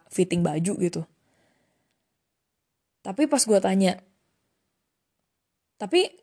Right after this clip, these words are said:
kalau lu tahu lu nggak suka dan lu pulang rumah ngedumel, lu ngapain?" Dan mereka nggak bisa jawab apa-apa gitu. Sekarang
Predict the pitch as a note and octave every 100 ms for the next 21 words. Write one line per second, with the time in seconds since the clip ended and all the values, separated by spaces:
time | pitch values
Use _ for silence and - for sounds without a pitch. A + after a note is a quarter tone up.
0 | _ G#3+ G3 G3 G3 F#3+ F#3+ F#3+ F3+ F3
1 | G3 - F#3 - - F#3+ F3+ F3+ F#3 F#3+
2 | F3+ F#3 F#3 F3+ F#3 F#3 A3+ F4 D#4+ _
3 | _ _ - F4+ D#4 G#3+ E3+ E3 - _
4 | _ _ _ _ _ _ _ _ _ _
5 | _ _ _ _ _ F#3+ F#3 F3+ C4 C#4
6 | F#3 E3+ E3+ D#3+ D#3+ F3 A3+ - G#3 F3
7 | E3 - _ _ _ _ _ _ - -
8 | G#3+ A3+ -